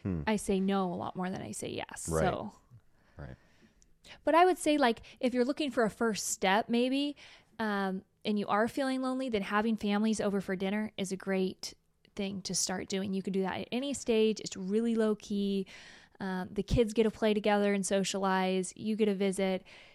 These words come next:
Speaker 2: And if you don't hit it off, it's no harm, no foul. But if you did, then you can connect more outside of that.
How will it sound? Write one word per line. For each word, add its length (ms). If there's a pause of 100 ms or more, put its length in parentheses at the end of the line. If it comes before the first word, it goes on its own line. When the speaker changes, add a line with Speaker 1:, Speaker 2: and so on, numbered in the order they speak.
(160)
Speaker 2:
And 440
if 100
you 60
don't 160
hit 100
it 80
off, 260
it's 160
no 160
harm, 220
no 180
foul. 460 (560)
But 460 (160)
if 120
you 80
did, 400
then 380 (220)
you 80
can 140
connect 480
more 240
outside 480
of 120
that. 200